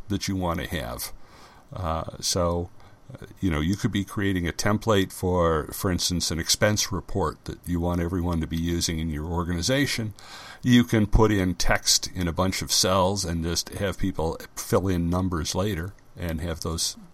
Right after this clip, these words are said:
uh, the text in all of those cells as being a part of the template. Be very handy. Now, once you have a template, uh, you want to create a file.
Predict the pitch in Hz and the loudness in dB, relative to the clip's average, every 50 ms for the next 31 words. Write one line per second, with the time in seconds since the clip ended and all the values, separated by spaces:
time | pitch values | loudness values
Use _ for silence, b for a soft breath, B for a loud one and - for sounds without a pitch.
0 | - - - 80 78 76 - - - - 87 - - - 92 80 78 80 82 78 | -16 -10 -8 -6 -6 -6 -6 -4 -2 0 0 0 0 -2 -2 -2 -2 -2 -2 -2
1 | 76 76 73 - - - 101 82 - 69 - - - 80 78 - - 87 82 76 | -4 -4 -4 -4 -2 0 0 0 0 0 -2 -4 -4 -4 -6 -4 -4 -2 -2 -2
2 | 73 - - - - 80 73 71 - - - - - - - - - - - - | -4 -6 -6 -4 -4 -4 -4 -6 -8 -10 -10 -8 -8 -8 -8 -8 -10 -12 -14 -14
3 | - - B B B B B B B B B - - - - 85 82 82 85 80 | -16 -18 B B B B B B B B B -20 -20 -10 -8 -6 -2 -2 -2 -2
4 | 71 - - 80 - - - - - - - - - - - - - - - - | -2 -4 -6 -8 -10 -12 -14 -18 -20 -20 -20 -20 -20 -20 -20 -20 -20 -20 -20 -20
5 | - - - - - - - - - B B B B B B B B B B B | -20 -20 -20 -20 -20 -20 -6 -2 -2 B B B B B B B B B B B
6 | B B B - - 147 143 95 73 - - - - - - - - - - - | B B B 2 6 8 8 8 6 4 -2 -10 -20 -20 -20 -20 -20 -20 -20 -20
7 | - - - - - - - - 123 131 123 - 131 113 120 127 127 127 120 - | -20 -20 -20 -20 -20 -6 2 6 6 6 6 4 2 4 4 4 4 4 2 2
8 | 127 120 117 110 - 110 78 67 - - - - - - 92 92 87 87 87 87 | 2 2 2 2 2 2 2 2 0 -6 -12 -12 -4 -2 0 2 2 2 2 0
9 | 87 85 87 78 85 90 87 90 92 90 - - - 95 90 90 - - - 143 | 0 0 0 0 0 0 2 0 0 -2 -2 -4 -4 -4 -2 -2 -2 0 0 0
10 | 165 151 - - | 0 0 -2 -4